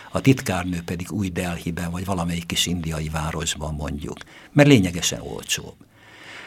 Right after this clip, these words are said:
Na de a legnagyobb része az ottani résztvevőknek velem együtt egyetértett abban, hogy a városok ennek ellenére fönnmaradnak. Fölmerült a város, hogy nem lesz szükség városra. Új, modern tanyák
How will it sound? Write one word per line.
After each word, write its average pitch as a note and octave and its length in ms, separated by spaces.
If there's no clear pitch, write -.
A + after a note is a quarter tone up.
Na C#3+ 120
de C#3 120
a C3 480
legnagyobb B2 420
része G#2+ 360
az G2+ 140
ottani G2+ 420
résztvevőknek G#2 960
velem A#2 360
együtt F#2+ 380
egyetértett F#2+ 640
abban, G#2 500
hogy G#2+ 160
a G2+ 80
városok A#2+ 600
ennek A2 320
ellenére G2+ 560
fönnmaradnak. F2 800
Fölmerült C3+ 440
a C3+ 60
város, C3+ 260
hogy E3 100
nem F3 140
lesz A#2 160
szükség B2+ 440
városra. G#2 640
Új, C#3+ 320
modern A2 580
tanyák F#2 640